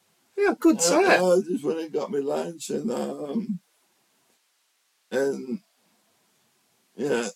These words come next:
Speaker 2: um, yeah, went to pay for it and she grabbed her card and paid
Speaker 1: Yeah.
Speaker 2: for it. I thought, "Oh, thank you."
Speaker 1: Oh, fantastic.
Speaker 2: And, and, well, her boss is still there, and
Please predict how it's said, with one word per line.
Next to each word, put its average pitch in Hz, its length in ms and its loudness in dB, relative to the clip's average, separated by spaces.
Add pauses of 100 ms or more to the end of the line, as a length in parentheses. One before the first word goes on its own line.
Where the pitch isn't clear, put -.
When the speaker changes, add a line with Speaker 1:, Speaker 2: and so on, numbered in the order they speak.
(120)
Speaker 2:
um, 107 440 -6 (140)
yeah, 147 280 -4
went 139 320 -6
to 123 80 -10
pay 170 340 -2
for - 140 -8
it - 160 -12
and - 260 -8
she - 220 -12 (160)
grabbed - 300 -6
her - 180 -6
card - 460 -12
and - 220 -12
paid - 280 -10
Speaker 1:
Yeah. 214 220 8 (220)
Speaker 2:
for - 60 -20
it. - 0 -
I - 20 -20
thought, - 240 -20 (220)
"Oh, - 440 -8
thank - 280 -14
you." 277 340 -6
Speaker 1:
Oh, 247 140 -2 (180)
fantastic. 247 720 -2
Speaker 2:
And, 165 220 0 (380)
and, 143 320 0 (280)
well, 143 240 6
her 156 200 6
boss 127 380 0
is - 140 -14
still 139 340 0
there, 151 280 2
and 127 200 -8